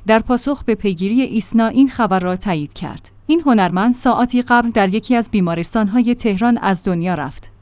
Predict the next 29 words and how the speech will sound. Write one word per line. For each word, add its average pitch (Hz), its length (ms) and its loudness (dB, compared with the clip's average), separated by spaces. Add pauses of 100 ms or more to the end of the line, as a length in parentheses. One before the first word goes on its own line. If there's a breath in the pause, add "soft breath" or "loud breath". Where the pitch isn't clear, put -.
(100)
ژال 285 300 4
اولوف 180 360 0
سال 269 260 2
هزار 247 380 2
و 254 40 2
سیصد 233 380 -2
و 190 40 -2
شش 240 300 -2
در 196 140 0
محله 233 540 2
سنگلج 202 580 -2
و 208 100 0
در 185 100 0
خانواده‌ای 180 680 -4
زاده 185 280 -2
شد 180 320 -4
که 233 120 0
فرهنگ 196 540 -2
برایشان 190 580 -2
اهمیت 185 560 0
داشت. 135 340 -12 (180)
پدرش 269 400 0
گرچه 214 320 -4
ارتشی 214 480 -4
بود، 185 240 -8 (140)
ولی 190 240 0
ذوق 247 260 -2
هنری 185 440 -4
داشت 160 320 -8